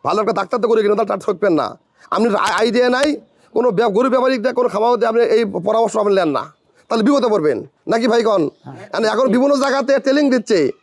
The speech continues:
Speaker 1: ট্রেনিং করা কোনো কিছু না,
Speaker 2: না।
Speaker 1: ওটা মানুষকে ভোলানোর জন্যে, মানুষকে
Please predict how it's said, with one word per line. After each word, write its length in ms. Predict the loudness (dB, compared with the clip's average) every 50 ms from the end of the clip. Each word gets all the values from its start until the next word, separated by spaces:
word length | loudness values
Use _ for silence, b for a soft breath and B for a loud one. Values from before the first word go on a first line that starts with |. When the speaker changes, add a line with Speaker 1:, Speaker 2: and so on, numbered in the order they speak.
| b b b b _
Speaker 1:
ট্রেনিং 260 | 0 2 2 2 2
করা 160 | 2 0 0
কোনো 180 | 0 0 0 0
কিছু 220 | 0 0 0 0
না, 240 | 0 0 -2 -4 -6 -10
Speaker 2:
না। 160 | -12 -14 -10 -4
Speaker 1:
ওটা 140 | -2 0 0
মানুষকে 400 | 2 2 2 2 0 0 0 0
ভোলানোর 380 | -2 0 0 0 2 0 0 0
জন্যে, 320 | 0 0 2 2 2 2
মানুষকে 300 | 2 0 -2 -2 0 -2